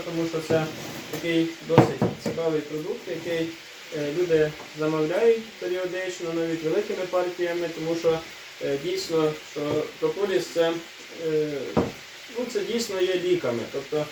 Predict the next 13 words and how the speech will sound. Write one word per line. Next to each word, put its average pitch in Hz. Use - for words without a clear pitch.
ми 170
маємо 180
багато 160
продуктів 160
бджільництва, 175
від 160
меду 170
починаючи, 170
і -
там 156
маточним 160
молочком, 190
е, 147